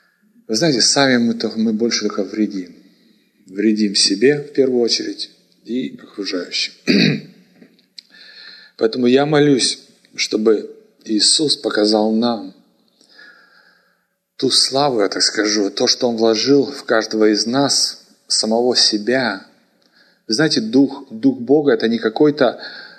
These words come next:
Дух маленький, понимаете, знаете, там как, э, джуниор. Знаете, вот маленький есть, есть та-, там, скажем, э, там, если ребёнок у тебя, его называют, если по одному и тому же имени, его называют junior, то есть маленький.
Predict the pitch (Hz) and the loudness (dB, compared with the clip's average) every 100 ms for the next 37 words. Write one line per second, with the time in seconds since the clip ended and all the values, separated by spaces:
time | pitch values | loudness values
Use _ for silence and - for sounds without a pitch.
0 | _ - 107 135 123 - - _ _ - | _ -10 2 2 2 -8 -20 _ _ -6
1 | 120 131 127 107 - - 110 139 143 104 | 0 2 2 2 -2 2 4 2 2 0
2 | 117 113 107 107 107 101 - - 95 87 | 0 -2 -2 -4 -2 -6 -4 -4 -4 -4
3 | 90 104 117 143 120 95 - - _ _ | -8 -4 2 4 4 0 -4 -14 _ _
4 | _ _ _ _ 101 139 110 - - 107 | _ _ _ _ -2 0 0 -2 -2 2
5 | 101 98 95 98 98 - - - - 92 | 2 0 -4 -2 -2 -2 -8 -12 -6 -6
6 | - 104 - 98 101 101 98 98 - - | -4 -6 -6 -10 -4 -2 -2 -4 -8 -20
7 | - - - - _ - 95 92 92 - | -20 -20 -20 -20 _ -4 0 0 -2 -10
8 | _ _ _ _ _ - - 98 95 - | _ _ _ _ _ -14 -10 -4 -2 0
9 | 98 - 104 107 147 175 110 98 101 101 | 0 -2 -2 2 4 2 0 2 2 2
10 | 113 104 107 113 113 101 - 107 110 107 | 2 2 4 4 2 0 -2 0 0 2
11 | 113 117 110 107 107 104 113 160 120 104 | 0 2 0 0 -2 0 0 2 2 2
12 | 110 104 107 98 101 120 107 90 - 95 | 0 2 2 0 0 0 0 -4 -8 -8
13 | 92 123 113 98 - - | 0 2 2 -2 -10 -18